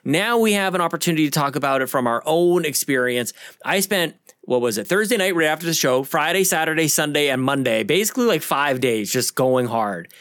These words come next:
into this game, Ryan. And I've had sessions where just, like, ju-, actually just before recording the show over at twitch dot T V slash carpool gaming live,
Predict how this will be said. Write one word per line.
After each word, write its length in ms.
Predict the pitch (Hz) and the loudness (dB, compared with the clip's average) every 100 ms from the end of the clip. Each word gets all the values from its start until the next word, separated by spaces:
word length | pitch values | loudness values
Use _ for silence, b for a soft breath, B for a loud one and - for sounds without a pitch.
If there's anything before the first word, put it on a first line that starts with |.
| B B - | B B -4
into 240 | 139 135 | 0 2
this 220 | 131 123 | 2 0
game, 280 | 127 117 101 | 0 0 0
Ryan. 340 | 101 98 98 95 B - | -2 -2 -4 -8 B -6
And 160 | 139 | -4
I've 220 | 170 208 | -2 0
had 420 | 196 190 190 185 170 | 0 0 0 0 0
sessions 680 | - 196 - 214 202 202 170 | 0 0 0 0 0 0 0
where 260 | 147 147 | 2 2
just, 240 | 135 160 170 | 2 0 0
like, 220 | 160 135 127 | -2 -4 -4
ju-, 120 | 147 | -2
actually 280 | 143 175 180 | -2 -2 -2
just 180 | 147 - | -2 -4
before 500 | 139 147 135 135 131 117 - - - | -2 0 2 2 2 -2 -10 -14 -8
recording 340 | 127 147 139 | -2 0 0
the 60 | 127 | 0
show 220 | 165 156 | 2 2
over 120 | 127 131 | 2 0
at 40 | |
twitch 200 | - 131 | -2 -2
dot 140 | 127 | -2
T 100 | 110 | -2
V 100 | 117 | -4
slash 240 | 110 117 110 | -2 -2 -2
carpool 360 | 127 117 120 | -4 -2 -2
gaming 360 | 107 131 127 117 | 0 0 0 0
live, 580 | 120 190 180 131 143 | 0 0 0 0 0